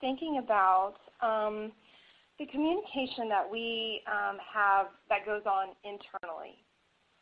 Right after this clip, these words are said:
Um, ultimately, our goal is to be able to interact with others powerfully, to c-, communicate our needs and our desires to those who we interact with on a day-to-day basis, whether they be the most intimate relationship, a partner or a lover,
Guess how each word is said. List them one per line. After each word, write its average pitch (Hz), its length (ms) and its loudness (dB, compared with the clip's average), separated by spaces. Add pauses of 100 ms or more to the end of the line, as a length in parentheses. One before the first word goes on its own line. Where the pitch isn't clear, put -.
(300)
Um, 196 300 -2
ultimately, 214 840 2
our 202 280 4
goal 196 440 0
is 196 140 -8 (140)
to 214 60 -18
be 208 160 -6
able 202 200 -8 (100)
to 220 180 -12
interact 247 440 0
with 226 100 -8 (120)
others 190 480 -4 (180)
powerfully, 190 800 -4
to 202 40 -20
c-, - 80 -20 (560)
communicate 262 540 0
our 196 160 0
needs 226 340 -2 (140)
and 220 120 -6
our 208 160 -4
desires 165 720 -6 (240)
to 170 380 -10
those 175 360 -4
who 190 280 -4
we 180 240 -10
interact 185 400 -4
with 185 160 -10
on 170 140 -6
a 170 100 -14
day-to-day 190 480 -8
basis, 170 480 -12 (380)
whether 262 240 2
they 247 200 2
be 247 180 -4
the 233 80 -4
most 233 220 0 (140)
intimate 262 420 -4
relationship, 180 840 -10
a 185 60 -8
partner 185 400 -6
or 180 280 -4
a - 20 -10
lover, 175 460 0